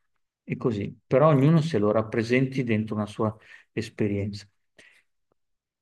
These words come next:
Poi il Signore gli disse: "Su, ritorna sui tuoi passi, verso il deserto di Damasco, proprio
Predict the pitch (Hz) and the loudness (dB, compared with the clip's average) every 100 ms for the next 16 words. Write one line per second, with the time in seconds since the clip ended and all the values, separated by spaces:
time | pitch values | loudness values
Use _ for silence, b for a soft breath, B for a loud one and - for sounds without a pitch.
0 | _ _ _ _ _ _ _ _ _ _ | _ _ _ _ _ _ _ _ _ _
1 | _ _ _ - 127 185 180 233 151 117 | _ _ _ -2 0 2 4 6 6 6
2 | 113 113 104 95 - 104 - 190 - - | 6 4 4 0 -2 -4 2 4 4 2
3 | - _ _ - 143 156 170 135 107 - | -12 _ _ -2 0 4 4 4 2 -2
4 | 95 107 101 101 92 - 104 - 139 139 | -8 -6 -6 -8 -8 -12 -12 -2 0 0
5 | 151 135 135 117 110 117 107 107 101 90 | 0 2 4 4 2 0 -2 0 -2 -4
6 | - - 92 120 120 120 117 120 | -10 -12 -8 -4 -4 0 0 0